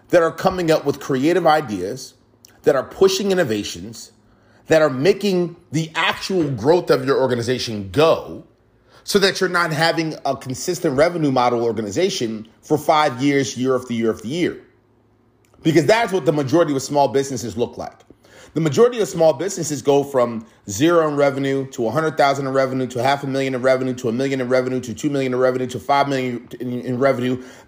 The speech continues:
maybe to twenty-five million in revenue, and then, and then they hit a pause. They hit a pause because ninety percent of their organization looks a little bit more like my family and friends, which are needed. And then the other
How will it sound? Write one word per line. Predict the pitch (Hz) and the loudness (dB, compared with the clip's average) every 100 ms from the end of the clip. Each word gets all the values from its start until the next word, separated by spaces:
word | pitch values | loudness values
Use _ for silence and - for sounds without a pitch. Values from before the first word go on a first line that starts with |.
| _ | _
maybe | 233 226 233 247 262 262 247 247 | -12 -2 0 0 0 -2 -2 0
to | 233 | 0
twenty-five | - 196 185 175 160 151 | 0 0 0 2 2 2
million | 143 139 | -2 0
in | 123 | 2
revenue, | 131 127 127 | 2 2 0
and | 127 | 0
then, | 131 131 - | -2 -2 -4
and | 131 | -2
then | 139 | 0
they | 143 | 2
hit | 143 | 2
a | 131 | 2
pause. | - 143 123 82 - - _ _ _ _ _ _ _ _ - - | 2 2 2 0 -10 -20 _ _ _ _ _ _ _ _ -20 -6
They | - | 0
hit | 165 220 | 2 2
a | |
pause | - 180 185 175 | 2 2 2 0
because | - 147 131 | -6 -6 -6
ninety | 127 147 208 226 | -4 -4 -2 -2
percent | 220 165 131 | -6 -6 -4
of | 107 | -2
their | 87 | -2
organization | 104 107 104 113 120 | -4 -6 -6 -6 -4
looks | 117 127 131 | -4 -4 -2
a | |
little | 131 123 | -2 -2
bit | 107 | -2
more | 123 117 | -2 0
like | 107 104 - 104 | 0 0 -6 -6
my | 113 110 | -4 -4
family | - 139 151 117 | -2 -2 -2 -4
and | 101 | -8
friends, | - 175 180 90 120 - - _ _ _ - | -2 2 2 0 -10 -12 -14 _ _ _ -2
which | 147 170 - - _ _ - | 2 2 0 -14 _ _ 0
are | 156 | 2
needed. | 208 214 226 185 76 104 190 - _ _ _ _ _ _ _ - - | 2 2 2 0 -4 -8 -10 -14 _ _ _ _ _ _ _ -16 -2
And | 175 160 | 0 4
then | 175 165 | 4 2
the | 156 - | -6 0
other | 226 240 180 | 0 2 0